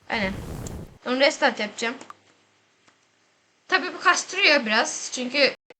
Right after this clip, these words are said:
ee, ama olsun arkadaşlar, olsun, olsun. Bir de hatta bu hiç,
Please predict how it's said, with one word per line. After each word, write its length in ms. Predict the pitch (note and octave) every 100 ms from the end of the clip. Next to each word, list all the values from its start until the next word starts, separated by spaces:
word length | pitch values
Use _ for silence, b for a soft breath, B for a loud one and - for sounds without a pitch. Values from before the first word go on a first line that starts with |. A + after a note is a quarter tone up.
| _ _ _ -
ee, 200 | B3+ G#3+
ama 320 | D4+ A4 G#4+
olsun 200 | G4+ -
arkadaşlar, 400 | G#3 A3 G#3+ -
olsun, 300 | - B3+ - -
olsun. 220 | A#3+ - - - -
Bir 60 |
de 40 | B4
hatta 380 | B4 - A4 -
bu 40 |
hiç, 480 | C4 A#3+ - G#4+ -